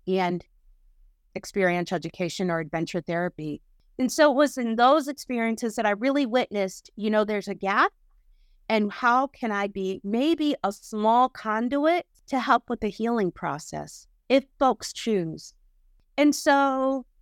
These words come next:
I think circling back is, "How did I come to this job?" Well, for me as a researcher,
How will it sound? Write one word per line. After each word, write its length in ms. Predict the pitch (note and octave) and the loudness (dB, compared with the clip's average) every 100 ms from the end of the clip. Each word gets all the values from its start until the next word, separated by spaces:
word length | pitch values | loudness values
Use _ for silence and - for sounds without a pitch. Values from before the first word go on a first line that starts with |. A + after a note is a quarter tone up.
| - | -6
I 80 | A3+ | -4
think 240 | B3+ - | -4 -6
circling 600 | - A#3+ A#3+ A#3 A3+ A3 | -4 -4 -2 -2 -2 -4
back 360 | G3+ G#3 C4+ C#4 _ - | 0 2 2 0 _ -8
is, 480 | G#3 G#3 G3+ F#3 - _ | -2 -2 -2 -6 -16 _
"How 220 | - A3 | -6 -2
did 160 | A3+ A#3 | -2 0
I 140 | G#3+ | 0
come 280 | A#3 - A3 | -2 -4 -2
to 100 | A3 | -2
this 240 | G3+ G3 | -4 -6
job?" 580 | - G3 G#3 G#3+ G3 F#3+ F#3+ _ _ _ _ _ - | -6 -2 0 0 -2 -4 -12 _ _ _ _ _ -6
Well, 580 | B3 A3 A3 G#3+ G#3+ - _ | 2 4 4 4 2 -2 _
for 120 | G#3+ | -4
me 280 | G#3 G#3+ A#3 | 0 0 0
as 160 | A3 G3+ | -2 -2
a 80 | |
researcher, 960 | F3+ G#3 A3 - F#3+ F#3 - F3+ F3 F3 | -2 0 -2 0 0 0 -2 -2 0 -2